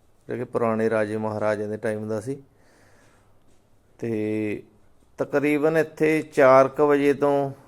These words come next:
ਜ਼ਿਆਦਾ ਭੀੜ ਹੋਣ ਲੱਗਦੀ ਆ। ਪਹਿਲਾਂ ਦਿਨੇ ਦਾ ਘੱਟ ਹੀ ਆ, ਅਸੀਂ ਚਾਰ, ਸਾਢੇ ਚਾਰ ਵਜੇ ਪਹੁੰਚ ਗਏ ਸੀ, ਸਾਢੇ ਕੁ ਚਾਰ ਵਜੇ।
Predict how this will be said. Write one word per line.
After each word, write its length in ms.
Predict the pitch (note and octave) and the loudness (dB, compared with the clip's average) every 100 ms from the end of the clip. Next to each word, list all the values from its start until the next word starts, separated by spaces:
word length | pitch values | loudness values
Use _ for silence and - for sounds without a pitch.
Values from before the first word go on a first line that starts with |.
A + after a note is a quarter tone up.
| - - | -20 -16
ਜ਼ਿਆਦਾ 360 | A2 A#2+ A#2 A#2+ B2 B2 | -2 2 2 0 -4 -4
ਭੀੜ 200 | D3 C#3 | -2 0
ਹੋਣ 300 | A#2 A#2+ A#2 | 0 2 0
ਲੱਗਦੀ 340 | G#2 G2 G#2 | -2 -4 -6
ਆ। 120 | C3 C#3 - _ - | -6 -8 -18 _ -8
ਪਹਿਲਾਂ 240 | B2 C3+ | -4 -2
ਦਿਨੇ 320 | C3 C3 B2+ | 0 0 0
ਦਾ 140 | B2+ C3 D3 | 0 0 -2
ਘੱਟ 200 | C3+ - | -4 -6
ਹੀ 180 | A2 A2+ | -2 0
ਆ, 200 | B2 B2 | 0 -2
ਅਸੀਂ 420 | A#2+ B2+ B2+ - - _ _ _ _ - _ _ | -4 -6 -8 -10 -18 _ _ _ _ -20 _ _
ਚਾਰ, 200 | A#2+ A#2+ | 4 4
ਸਾਢੇ 320 | - A#2+ C3 | 2 -2 -2
ਚਾਰ 320 | C3+ B2+ A#2 | 2 4 4
ਵਜੇ 300 | A#2+ A#2 A#2+ | 2 -2 -4
ਪਹੁੰਚ 360 | B2 A2+ G2+ G#2+ | -4 -8 -10 -6
ਗਏ 100 | C3 | -4
ਸੀ, 140 | B2 | -4
ਸਾਢੇ 280 | A#2+ A2 B2+ | -4 -2 -2
ਕੁ 60 | C#3 | -2
ਚਾਰ 240 | C3 A#2+ | -2 -2
ਵਜੇ। 220 | A#2 B2 | -4 -8